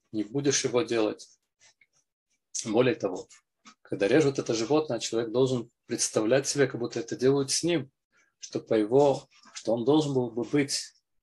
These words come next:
что он виноват в смертельном грехе, несмотря на то, что это неумышленный грех. Все равно он виноват в смертельном грехе, и Бог в своем милосердии дает ему заменить себя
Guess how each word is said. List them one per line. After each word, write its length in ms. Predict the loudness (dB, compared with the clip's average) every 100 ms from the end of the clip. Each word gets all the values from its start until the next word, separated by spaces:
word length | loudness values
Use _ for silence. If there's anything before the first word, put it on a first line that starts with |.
| _ -20
что 180 | -6 -2
он 100 | 0
виноват 360 | 0 2 2 2
в 40 |
смертельном 540 | -6 -6 -2 -2 0
грехе, 520 | -2 -4 -4 -6 -6 -10 _ -12
несмотря 260 | -6 -4
на 40 | -2
то, 100 | -2
что 140 | -2
это 100 | -2
неумышленный 520 | 0 0 -2 -4 -6
грех. 240 | -6 -12 -18 _ _ _ -20 _
Все 200 | -10 -4
равно 260 | -4 0 0
он 100 | 2
виноват 280 | 0 0 -2
в 40 |
смертельном 500 | -4 -6 -4 -4 -4
грехе, 280 | -4 -2 -4
и 20 |
Бог 220 | 0 -2
в 40 | -2
своем 220 | -2 -2
милосердии 580 | -2 -2 4 4 2 -2
дает 280 | 0 0 0
ему 180 | -4
заменить 640 | -2 -4 -2 -2 -2 -4 -6
себя 600 | -4 -4 -2 2 0 -2